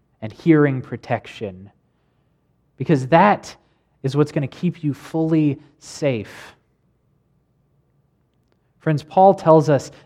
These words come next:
that the same thing is true here. He says it twice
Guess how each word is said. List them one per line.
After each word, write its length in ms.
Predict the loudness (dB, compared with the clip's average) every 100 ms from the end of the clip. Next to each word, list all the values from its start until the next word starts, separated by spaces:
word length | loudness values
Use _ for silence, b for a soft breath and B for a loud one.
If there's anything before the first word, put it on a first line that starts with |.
| -8
that 120 | -6
the 100 | -6
same 520 | -6 -4 -2 0 -2 b b
thing 440 | _ -4 -2 -2 -4
is 260 | -8 -10
true 540 | -12 -6 -4 -2 -4 -8 _ _ _ _ _
here. 540 | -4 -2 -2 -6 -14 _ _ _ _ _ _ _ _ _ _ _ _ _ _
He 80 |
says 240 | 0 2 4
it 120 | 0
twice 720 | 0 2 4 2 -4 -14 -18